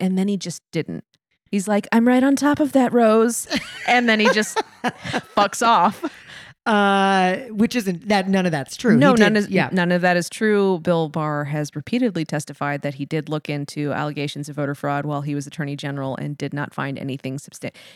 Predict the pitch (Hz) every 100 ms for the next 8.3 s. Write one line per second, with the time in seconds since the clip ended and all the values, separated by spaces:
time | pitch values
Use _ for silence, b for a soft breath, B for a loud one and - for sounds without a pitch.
0 | B 165 151 - 135 131 127 131 - -
1 | 190 202 196 190 113 143 139 131 - 139
2 | - 311 269 180 175 165 B B B _
3 | _ _ _ _ 262 302 320 - 170 156
4 | 156 _ _ _ - - - 220 220 208
5 | 214 190 165 165 156 151 151 147 151 160
6 | 151 - 143 135 123 139 139 - 156 -
7 | - - 165 160 - - - _ _ _
8 | 170 160 123